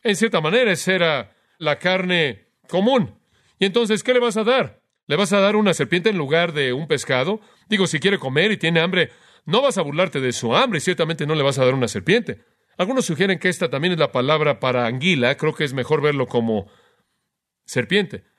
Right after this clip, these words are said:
No le vas a dar un animal que podría envenenarlo. Cuando él quiere alimento, él quiere ser alimentado. No le vas a dar algo que podría matarlo. Y después él da otra analogía simple. Si él pide un huevo, no le vas a dar un escorpión, ¿o sí? ¿Por qué la comparación?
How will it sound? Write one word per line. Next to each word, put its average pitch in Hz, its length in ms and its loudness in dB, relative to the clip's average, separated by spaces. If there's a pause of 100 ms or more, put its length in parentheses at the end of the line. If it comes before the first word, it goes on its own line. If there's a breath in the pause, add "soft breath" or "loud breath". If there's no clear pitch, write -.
(180)
No 277 100 0
le 262 60 0
vas 202 180 2
a 175 60 2
dar 175 80 2
un 165 80 0
animal 143 360 2
que 160 100 -4
podría 135 640 0 (260 soft breath)
envenenarlo. 156 600 0
Cuando 156 220 0
él 202 80 -2
quiere 196 200 0
alimento, 165 420 -2
él 196 60 -2
quiere 180 180 0
ser 170 140 0
alimentado. 156 460 2
No 208 80 2
le 226 100 2
vas 170 180 0
a 170 40 2
dar 165 100 4
algo 170 180 -2
que 131 100 -6
podría 143 220 0
matarlo. 160 640 0 (420 soft breath)
Y 202 80 0
después 233 400 0
él 208 160 2
da 214 140 2
otra 196 200 -2
analogía 160 380 0
simple. 147 440 -2 (340 soft breath)
Si - 180 0
él 233 120 0
pide 214 280 2
un 190 160 -2
huevo, 147 640 -2
no 247 80 2
le 254 80 4
vas 190 180 0
a 170 80 0
dar 151 240 0
un 151 140 -4
escorpión, 151 640 2
¿o 123 40 -6
sí? 180 380 -4 (160 soft breath)
¿Por 202 120 -4
qué 254 100 2
la 226 100 0
comparación? 160 600 0